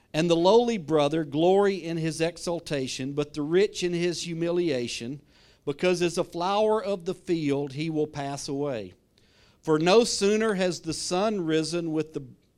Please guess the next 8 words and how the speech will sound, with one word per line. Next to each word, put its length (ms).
burning 520
heat 400
than 160
it 160
withers 480
with 220
the 80
grass, 680